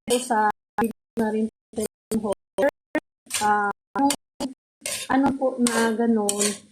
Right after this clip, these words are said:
ay kailangan po, dalawa po kasi yung hawak. Kaya ba, bali po yung ilalagay mo kong cellphone. Kasi pag isa lang, hindi po mapantay, matabingi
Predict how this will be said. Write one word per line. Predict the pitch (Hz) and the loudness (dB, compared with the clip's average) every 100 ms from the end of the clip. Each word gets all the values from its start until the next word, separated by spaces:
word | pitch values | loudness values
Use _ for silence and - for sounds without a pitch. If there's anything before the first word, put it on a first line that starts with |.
| _ _ 220 | _ _ -6
ay | 226 | -6
kailangan | - _ - 233 240 240 240 | -6 _ -2 2 2 2 0
po, | 226 226 - - | 0 0 -4 -6
dalawa | 196 240 277 285 | 0 4 8 6
po | 285 277 | 6 0
kasi | 269 262 269 | 0 0 -2
yung | 269 254 | -2 2
hawak. | 247 240 | 2 2
Kaya | 247 262 269 247 - | 0 2 2 0 -4
ba, | 220 - - | -4 -4 -4
bali | 214 226 233 - _ - | -2 2 0 -2 _ -2
po | 240 | 0
yung | 233 226 | 0 -2
ilalagay | 220 214 220 220 220 | -2 -2 -4 -2 -2
mo | 214 - | -2 -4
kong | 214 | -8
cellphone. | - 202 202 - 185 185 - - _ _ _ | -6 -6 -8 -8 -4 -4 -6 -12 _ _ _
Kasi | 247 247 233 214 | -6 -2 -2 -2
pag | - 226 | -4 -6
isa | 262 285 | -6 0
lang, | 285 - _ 269 | 0 0 _ -4
hindi | 233 247 _ _ | 0 0 _ _
po | 247 269 254 | -6 -4 -2
mapantay, | 233 233 226 247 320 330 | -2 0 0 2 2 2
matabingi | 240 - 208 254 302 | 2 -2 -4 -2 -2